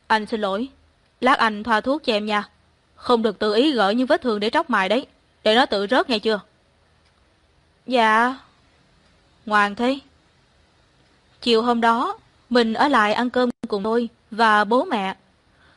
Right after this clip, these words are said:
Tôi chiều xuống nhà ngồi ăn cơm. Mình chăm sóc tôi tận tình từng chút một. Bố mẹ thì cứ cười, vì quá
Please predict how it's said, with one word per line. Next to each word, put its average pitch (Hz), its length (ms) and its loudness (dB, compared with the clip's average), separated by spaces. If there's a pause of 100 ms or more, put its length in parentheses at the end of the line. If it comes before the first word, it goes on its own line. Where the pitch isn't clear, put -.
(220)
Tôi 220 280 2
chiều 208 240 -2
xuống 294 200 -8
nhà 247 180 0
ngồi 202 200 0
ăn 240 160 -2
cơm. 240 260 -2 (640)
Mình 233 240 2
chăm 226 180 0
sóc 320 220 -4
tôi 226 240 0
tận 214 260 -2
tình 208 200 -6
từng 208 160 -6
chút 370 220 -4
một. 202 220 -4 (680)
Bố 240 220 4
mẹ 226 280 -2
thì 214 140 -2
cứ 370 220 -2
cười, 202 300 -4 (400)
vì 220 240 4
quá 247 300 0